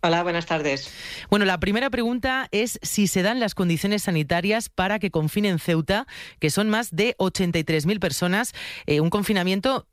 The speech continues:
Speaker 2: que ha pedido sin datos que lo avalen el líder del Partido Popular. ¿Se dan esas condiciones?
Speaker 1: No, no se dan las condiciones. El confinamiento de una ciudad no es una medida apropiada en situaciones de este tipo, en que se están hablando de riesgo de,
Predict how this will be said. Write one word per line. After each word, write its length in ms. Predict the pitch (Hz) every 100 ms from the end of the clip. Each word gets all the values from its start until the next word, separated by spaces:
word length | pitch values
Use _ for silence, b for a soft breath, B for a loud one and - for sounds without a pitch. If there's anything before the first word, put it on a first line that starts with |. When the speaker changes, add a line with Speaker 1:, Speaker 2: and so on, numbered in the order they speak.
| -
Speaker 2:
que 120 | 160
ha 60 | 165
pedido 340 | 190 190 190
sin 240 | 170 160 160
datos 380 | 190 202 220
que 80 | -
lo 120 | 196
avalen 320 | 175 175 214 220
el 140 | 160
líder 200 | 175 180
del 120 | 147
Partido 300 | 131 127 135
Popular. 340 | 127 117 123 123
¿Se 120 | 190
dan 160 | 220
esas 200 | 254 233
condiciones? 680 | - 170 143 143 160 247 - _ _ _ _ _ _ _ _ _ -
Speaker 1:
No, 180 | 185 175
no 100 | 196
se 140 | 233
dan 180 | 208 190
las 140 | 170
condiciones. 580 | 190 160 139 151 143 147
El 160 | 180 160
confinamiento 600 | 170 180 175 170 180 175
de 60 |
una 140 | 175 165
ciudad 400 | 185 160 165 165
no 140 | 165
es 140 | 156
una 100 | 170
medida 220 | 156 156 151
apropiada 520 | 151 147 143 147 147
en 60 |
situaciones 540 | 160 175 139 - 147 139
de 60 |
este 140 | 139 147
tipo, 520 | 151 160 160 185 208
en 180 | 135 135
que 100 | 143
se 140 | -
están 240 | - 139 143
hablando 360 | 139 143 147
de 160 | 151 147
riesgo 420 | 135 143 143 160
de, 460 | 139 139 135 139